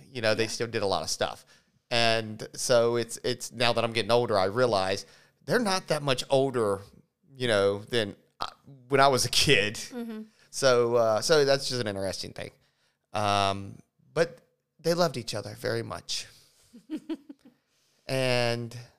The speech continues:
Speaker 1: love is what brings us here today.
Speaker 2: <laughs>
Speaker 1: And marriage.
Speaker 2: <laughs>
Speaker 1: And finding out about the big V Day,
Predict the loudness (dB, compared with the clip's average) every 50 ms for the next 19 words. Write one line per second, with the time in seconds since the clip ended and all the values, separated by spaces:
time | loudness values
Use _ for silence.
0 | _ _ _ _ _ _ _ _ _ _ _ -8 -2 0 2 4 4 4 2 0
1 | -2 -4 -10 -14 -14 -16 -20 _ _ _ _ _ _ -20 -16 -10 -4 -2 -2 -2
2 | -2 -2 -4 -2 -2 -4 -4 -4 -4 -4 -4 -4 -4 -6 -6 -6 -4 -4 -4 -4
3 | -4 -6 -10 -16 _ _ _ _ _ -20 -20 -20 -20 -20 -10 -8 -8 -6 -6 -8
4 | -10 -8 -10 -12 -12 _ -14 -16 -16 _ -20 -20 _ _ -20 -20 -18 _ -8 -6
5 | -4 -2 2 2 2 4 2 2 0 0 -2 -4 -6 -10 -18 -20 -20 _ _ _
6 | -8 -6 -6 -6 -8 -6 -6 -6 -8 -8 _ -18 -20 _ _ -20 -20 _ _ _
7 | _ _ _ _ _ _ _ _ _ _ _ _ -2 -2 0 0 0 0 0 -2
8 | -2 -6 -10 -12 -12 -16 -20 _ _ _ _ _ _ _ _ _ _ _ _ _
9 | _ _ _ -2 0 2 2 2 2 0 0 0 0 2 4 4 4 2 0 -2
10 | 0 0 0 0 0 -4 -4 -4 -2 0 0 0 0 0 -2 -6